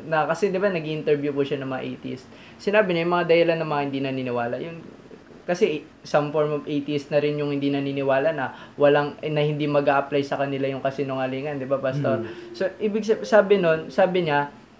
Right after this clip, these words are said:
Speaker 1: yung karamihan ng reason ng mga hindi naniniwala sa, ah, kaparusahan ng kasalanan is ayaw nilang husgahan sila, ayaw nila na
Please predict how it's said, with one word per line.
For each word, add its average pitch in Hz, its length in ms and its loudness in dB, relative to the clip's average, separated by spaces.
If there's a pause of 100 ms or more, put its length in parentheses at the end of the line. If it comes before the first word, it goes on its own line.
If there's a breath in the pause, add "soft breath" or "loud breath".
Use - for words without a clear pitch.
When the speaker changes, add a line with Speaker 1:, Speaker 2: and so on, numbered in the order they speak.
(280)
Speaker 1:
yung 202 280 4 (220)
karamihan 190 520 4
ng 180 160 0
reason 160 400 2
ng 147 120 -2
mga 151 220 0 (160)
hindi 160 240 -4
naniniwala 156 640 2
sa, 135 340 -2 (260 loud breath)
ah, 135 220 -4
kaparusahan 156 640 2
ng 151 120 -4
kasalanan 131 680 0
is 156 260 -8 (440 loud breath)
ayaw 175 240 6
nilang 170 440 2 (760)
husgahan 151 480 2
sila, 151 300 2
ayaw 147 160 6
nila 143 240 4
na 139 160 0